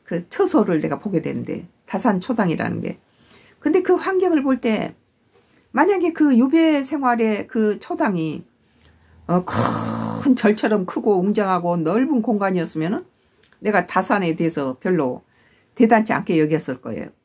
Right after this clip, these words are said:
그런데 다산 초당에, 에, 보니까, 음, 아주 그 우리 농가가, 우리 농가, 저기, 나도 백 년 된 농가에서 지금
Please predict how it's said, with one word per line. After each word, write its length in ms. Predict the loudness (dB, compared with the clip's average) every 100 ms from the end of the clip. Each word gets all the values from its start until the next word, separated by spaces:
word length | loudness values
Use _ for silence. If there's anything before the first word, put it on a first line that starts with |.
| _ _ _ _
그런데 460 | -4 2 2 2 -4 _ _ _ _ _ _ _ _
다산 320 | -6 0 2 2
초당에, 840 | 0 0 2 2 2 0 -2 -6 _ _ _ _ _ _ -10
에, 160 | -10 -8
보니까, 580 | 2 4 4 2 -4 -4 -10 _ _ _
음, 260 | -8 -6 -8 -12 _ -16
아주 540 | -12 -12 -8 -6 -6 -8 _ _ _ _ _ _ _
그 440 | 0 2 2 0 -2
우리 240 | 4 6
농가가, 800 | 6 4 0 -2 0 0 0 -6 _ _ _ _ _ _ _
우리 260 | -2 2
농가, 760 | 4 2 2 2 4 2 0 0 -4 -8 -14 -14
저기, 520 | -10 -8 -6 -8 -8 -2
나도 420 | 0 2 2 2
백 140 | 2
년 160 | 4 4
된 140 | 2 2
농가에서 840 | 2 4 2 0 -2 -4 -4 -4
지금 320 | -4 -8 -8